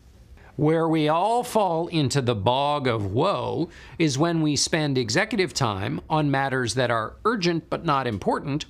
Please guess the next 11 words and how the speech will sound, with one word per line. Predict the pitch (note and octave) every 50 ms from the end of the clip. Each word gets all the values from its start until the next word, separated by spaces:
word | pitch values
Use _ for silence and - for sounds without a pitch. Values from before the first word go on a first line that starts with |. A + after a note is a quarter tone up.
| - - -
or | D3+ C3+ A#2 A2+ A#2 C#3 F#3 G#3+ - - - - - - - - -
not | A2+ A#2 A#2+ B2+ C3 C3 C3+ -
urgent | C#3 B2 B2+ A2+ C3 C#3+ E3 F3+ - - -
and | D#3 F3+ G3 G3+
not | G#3+ A#3+ A#3+ A#3+
important. | G#3+ D#3+ A#2 B2 A#2+ - - - - - - - - - - - - - - - -
That's | C#3 F#3+ A3+ A#3 - - C#3+
lost | A#2 G#2 B2+ D#3+ F#3 F#3+ F3+ - - - -
time, | - D#3 C3 G2 G2+ G#2 G#2 A2+
or | F3 G#3 F#3+
worse, | A#2 A2+ G3 A#3 G#3+ - -